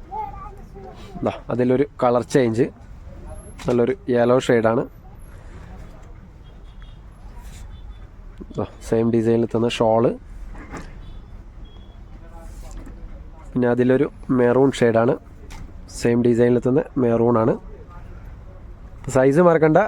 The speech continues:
സിക്സ്റ്റി, അറുപത് ലെങ്ത്, അതേപോലെ അമ്പത് ചെസ്റ്റ് വീതി. പിന്നെ ഹിപ്പ് സൈസ് ഏകദേശം ഫിഫ്റ്റി ടു വരുന്നുണ്ട്. അത്യാവശ്യം നല്ല തടിയുള്ളവർക്ക് യൂസ് ചെയ്യാൻ പറ്റും. ഇത് വേറൊരു കലങ്കാരി ഡിസൈനാണ്. ദാ അതിൻ്റെ തന്നെ ഷാൾ.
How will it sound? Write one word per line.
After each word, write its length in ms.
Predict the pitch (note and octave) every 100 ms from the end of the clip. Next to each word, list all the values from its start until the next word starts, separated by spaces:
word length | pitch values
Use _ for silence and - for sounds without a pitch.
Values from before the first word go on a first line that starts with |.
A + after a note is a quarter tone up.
| - - -
സിക്സ്റ്റി, 360 | D3 - - D#3+ C#3
അറുപത് 340 | C#3 D3 D#3+ - - D#3
ലെങ്ത്, 400 | C#3+ C#3+ C#3 - G#3 - - -
അതേപോലെ 340 | C#3+ C#3 C3+ C3+ C#3 - - - - C#3
അമ്പത് 300 | C#3 C#3 D3 E3 - -
ചെസ്റ്റ് 280 | C3+ - D#3
വീതി. 240 | D3+ D3 A3+ - - - - -
പിന്നെ 180 | - C3+ C3+
ഹിപ്പ് 180 | D3 -
സൈസ് 200 | F3 E3
ഏകദേശം 320 | F3 E3+ E3+ F#3+
ഫിഫ്റ്റി 240 | E3 - E3 -
ടു 60 | F3 F3+
വരുന്നുണ്ട്. 340 | D3 D3 D#3+ -
അത്യാവശ്യം 340 | - D3 D3 D3
നല്ല 120 | D3+ D3
തടിയുള്ളവർക്ക് 460 | C#3+ D3 D3 C#3 C#3
യൂസ് 100 | C#3
ചെയ്യാൻ 140 | C#3+ C3+
പറ്റും. 200 | - A#3+ - - - - - C3
ഇത് 100 | C#3
വേറൊരു 300 | C#3 D3 D3+ G#3 - - -
കലങ്കാരി 460 | C3+ C3+ D3 D#3 C3
ഡിസൈനാണ്. 440 | A#2+ A#2 A2+ B2+ - - - - - - - - - - - -
ദാ 100 | A#2 G#2+
അതിൻ്റെ 220 | A#2+ B2 B2
തന്നെ 140 | C3 -
ഷാൾ. 260 | - A#2+ B2